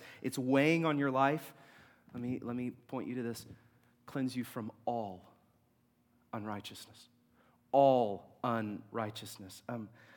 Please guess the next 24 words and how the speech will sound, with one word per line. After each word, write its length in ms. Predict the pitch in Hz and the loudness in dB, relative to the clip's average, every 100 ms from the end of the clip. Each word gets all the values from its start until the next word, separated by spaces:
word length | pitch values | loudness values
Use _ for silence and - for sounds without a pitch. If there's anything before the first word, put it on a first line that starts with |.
| - | -16
some 280 | - - 170 | -6 2 4
of 120 | 180 | 6
us 180 | 160 156 | 4 2
in 100 | 151 | -2
this 180 | 143 - | -2 -2
room 280 | 147 165 160 - - _ | 0 0 -2 -10 -20 _
are 140 | 127 120 | 0 0
self-righteous. 920 | - - 165 - 127 113 110 - - - _ _ _ _ _ _ _ _ _ _ _ _ _ _ _ _ _ _ _ _ _ - | 0 6 6 6 0 0 -6 -10 -12 -14 _ _ _ _ _ _ _ _ _ _ _ _ _ _ _ _ _ _ _ _ _ -20
Um, 280 | 78 98 - _ _ _ _ _ | -18 -18 -20 _ _ _ _ _
self-righteous, 800 | - - 160 156 139 131 123 - | -2 4 4 4 0 0 -4 -6
thinking 400 | 147 143 143 139 | -4 -2 0 0
that, 240 | 131 123 | 0 0
or 180 | - 127 | -2 -2
at 100 | 131 | 0
least 240 | 139 135 - | 0 0 0
acting 400 | 135 147 147 139 | 6 6 6 -2
like 220 | 123 117 - | -2 -2 -2
we 120 | 131 | -4
are 120 | 127 | -2
really 420 | 113 113 127 123 127 | -4 -2 0 0 0
awesome 500 | 117 110 - 101 98 | 0 -2 -4 -8 -8
and 140 | 113 113 | -6 -6
that 180 | 104 | -4
God 280 | 113 120 123 | 0 4 2